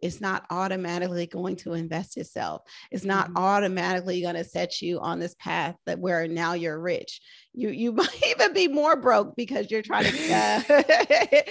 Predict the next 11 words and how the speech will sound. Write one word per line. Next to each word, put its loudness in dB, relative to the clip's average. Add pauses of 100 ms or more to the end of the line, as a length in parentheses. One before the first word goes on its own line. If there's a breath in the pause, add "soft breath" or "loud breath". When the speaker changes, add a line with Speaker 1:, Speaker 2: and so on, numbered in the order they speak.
(120)
Speaker 1:
<laughs> -8
because 4
you -4
just, -2
you -8
just -2
adjusted -2
your -4
spending -4
Speaker 2:
Mm-hmm. -2
Speaker 1:
and, 2